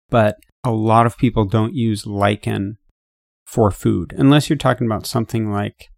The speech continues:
Irish sea moss or some other types of lichen that can be used for nutritional purposes and dietary purposes, which we'll get into, because lichen is absolutely in the protist kingdom.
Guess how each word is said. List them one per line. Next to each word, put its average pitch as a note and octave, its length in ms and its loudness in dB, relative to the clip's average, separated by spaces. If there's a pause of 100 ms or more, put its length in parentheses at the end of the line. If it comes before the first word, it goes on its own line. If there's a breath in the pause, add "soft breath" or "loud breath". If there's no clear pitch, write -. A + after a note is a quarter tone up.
(100)
Irish A2+ 400 0
sea A#2+ 240 2
moss G#2+ 600 0 (100)
or A2 640 -2
some A#2 280 0
other G#2+ 200 0
types - 380 -4
of B2 180 -8
lichen G2+ 560 -2
that G2 300 -8
can G#2 180 -4
be G2+ 80 -4
used G2 360 -4
for G2 560 -6 (580)
nutritional G#2+ 580 -2
purposes - 680 -6
and G2+ 280 -4 (100)
dietary G2+ 540 -4
purposes, - 680 -12 (640)
which - 280 -2
we'll D3 160 4
get B2+ 180 4
into, A#2+ 460 0
because A#2 300 0
lichen A#2+ 560 2
is A2 580 -4 (280)
absolutely A#2+ 1000 2
in A#2 180 2
the G2 80 -2
protist G2 480 0
kingdom. F2 480 -6